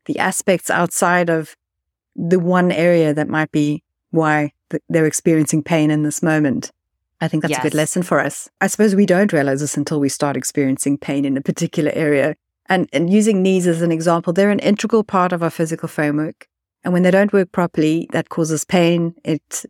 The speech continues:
Speaker 1: limits our mobility, and then that starts impacting on the other elements of our life as well. And all of a sudden, you feel like your freedom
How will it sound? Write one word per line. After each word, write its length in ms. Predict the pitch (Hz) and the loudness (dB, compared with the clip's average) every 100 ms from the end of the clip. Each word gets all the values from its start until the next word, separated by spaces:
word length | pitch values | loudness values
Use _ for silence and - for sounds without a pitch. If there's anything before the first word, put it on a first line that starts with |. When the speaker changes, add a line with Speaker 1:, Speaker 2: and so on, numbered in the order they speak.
| _ 165 | _ 2
Speaker 1:
limits 340 | 180 190 - | 2 2 0
our 100 | 165 | 0
mobility, 760 | 156 143 156 160 - 160 160 - | 2 0 2 0 0 0 0 -2
and 140 | 165 | 0
then 160 | 165 165 | 2 4
that 200 | 175 180 | 2 0
starts 360 | - 156 - | -2 -2 0
impacting 520 | 156 143 139 - 143 - | -2 -2 -4 -2 -2 -2
on 120 | 147 | -2
the 100 | 143 | -2
other 340 | 135 139 127 131 _ _ _ _ _ - | -2 -2 -2 -4 _ _ _ _ _ -2
elements 400 | 160 143 135 - | 2 4 2 0
of 100 | 139 | 0
our 140 | 135 | 0
life 280 | 131 131 - | -2 -8 -6
as 140 | 139 156 | -4 -2
well. 240 | 139 127 | 0 0
And 160 | 143 165 | -4 0
all 120 | 202 | 2
of 100 | 208 | 2
a 60 | 180 | 2
sudden, 540 | - 190 165 143 156 - _ _ _ _ | 2 0 2 0 0 -4 _ _ _ _
you 120 | 175 | -2
feel 220 | - 220 | 2 2
like 180 | 202 196 | 2 0
your 80 | 170 | -2
freedom 680 | - 208 202 165 143 175 | 0 2 4 2 2 0